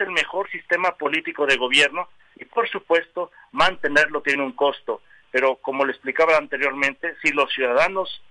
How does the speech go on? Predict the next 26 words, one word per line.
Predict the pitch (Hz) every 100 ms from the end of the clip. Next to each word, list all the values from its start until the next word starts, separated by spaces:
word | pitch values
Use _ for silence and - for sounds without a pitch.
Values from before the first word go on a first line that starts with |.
| -
salen | 160 190 196
a | 156
votar, | 131 - 156 - - _ -
el | 139 135
costo | 160 170 - 160
se | 143
reduce. | 131 135 170 - 113 - - _ -
Y | -
si | - 139
salen | 170 214 202
a | 156
votar | 135 - 170 - - _
conscientemente | - 123 123 147 165 175 185 151 143 156
por | 131 127
una | 143
opción | 151 - 151
política, | - 143 139 139 175 180 - - -
ganamos | 120 135 143 139 123 -
todos. | 117 107 104 - - - - -
Excelente | - - 165 190 190 165
día, | 190 185 175
síganme | 175 165
en | 156
las | 139 127
redes | 156 147
sociales | - 147 139